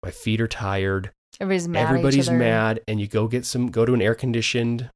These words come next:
Speaker 1: restaurant, and you spend
Speaker 2: Mm-hmm.
Speaker 1: a bunch of money, but no one's really rested.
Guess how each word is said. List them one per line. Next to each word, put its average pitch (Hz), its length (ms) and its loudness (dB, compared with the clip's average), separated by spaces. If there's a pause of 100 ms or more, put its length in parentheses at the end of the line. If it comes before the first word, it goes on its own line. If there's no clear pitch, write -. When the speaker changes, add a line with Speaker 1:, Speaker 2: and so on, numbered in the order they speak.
(140)
Speaker 1:
restaurant, 101 600 0
and 95 100 -10
you 170 60 -4
spend 160 240 0
Speaker 2:
Mm-hmm. 85 100 -4
Speaker 1:
a - 20 -14
bunch 135 260 -2
of 143 60 2
money, 127 240 2
but 104 120 -2
no 98 100 -2
one's 143 180 -4
really 143 220 -2
rested. 110 680 -2